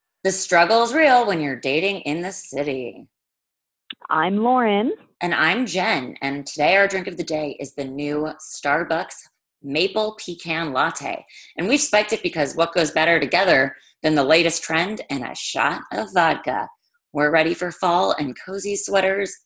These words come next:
Speaker 1: and, like, a good chunky cable knit. We think best friends should make you feel warm and fuzzy too. So cheers to the drink that embodies all those things and reminds us that we don't have to be drunk in a bar bathroom to express how much love we have for each other.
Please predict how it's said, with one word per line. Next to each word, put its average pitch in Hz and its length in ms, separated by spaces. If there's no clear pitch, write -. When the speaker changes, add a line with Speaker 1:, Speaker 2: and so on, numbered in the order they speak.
Speaker 1:
and, 170 300
like, 156 100
a 160 200
good 240 240
chunky 202 540
cable 190 280
knit. 190 180
We 302 160
think 233 240
best 175 240
friends 147 240
should 139 120
make 147 160
you 151 140
feel 143 180
warm 143 180
and 135 140
fuzzy 135 320
too. 120 200
So 147 360
cheers 151 380
to - 100
the 160 80
drink 160 300
that 143 120
embodies 135 540
all 240 240
those 214 280
things 185 280
and 160 140
reminds 175 420
us 180 220
that 208 120
we 311 120
don't 320 160
have 240 160
to 208 80
be 185 120
drunk 170 360
in 160 60
a 147 40
bar 147 300
bathroom 147 440
to 180 120
express 143 480
how 151 160
much 139 240
love 139 360
we 135 180
have 131 260
for 135 100
each 135 200
other. 123 360